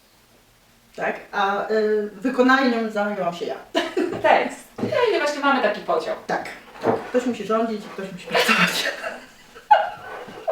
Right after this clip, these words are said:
Speaker 1: No dobrze. Czyli tak, y, potrzebny nam będzie słoik. To już, y, wielkość zależy od naszego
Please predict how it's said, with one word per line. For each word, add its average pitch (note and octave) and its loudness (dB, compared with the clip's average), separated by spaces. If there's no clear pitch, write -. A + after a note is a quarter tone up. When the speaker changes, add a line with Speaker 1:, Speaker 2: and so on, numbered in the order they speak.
Speaker 1:
No C#4 6
dobrze. - 2
Czyli D#4+ -2
tak, - 0
y, C#4+ 2
potrzebny A#3+ 2
nam A3 4
będzie G#3 0
słoik. - 0
To A3 2
już, G3+ 2
y, F#3+ -2
wielkość A3+ 4
zależy F#3+ 0
od F3 -4
naszego F3+ -4